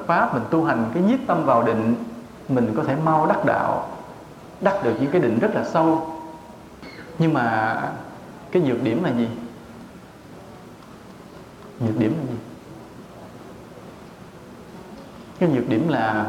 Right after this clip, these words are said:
mình tu dễ quá, mình không thông cảm cho cái người tu khó, mình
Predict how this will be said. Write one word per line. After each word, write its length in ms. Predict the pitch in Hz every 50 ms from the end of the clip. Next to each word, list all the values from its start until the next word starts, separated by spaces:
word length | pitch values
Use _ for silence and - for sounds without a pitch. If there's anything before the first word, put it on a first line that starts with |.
| 117
mình 80 | 120 110 - -
tu 140 | 160 156 139
dễ 300 | 127 117 101 104 147 165 175
quá, 160 | 180 190 214
mình 200 | 175 131 117 117 -
không 240 | - 170 165 160
thông 200 | 160 170 165 170 165
cảm 320 | 165 - 104 104 - 190 175
cho 80 | 165 151 -
cái 80 | 175
người 260 | 165 139 123 113 107 110 -
tu 180 | 151 147 151 151 -
khó, 320 | 160 160 175 202 220 240 - - - - - - - - - - - - - - - -
mình 140 | 131 120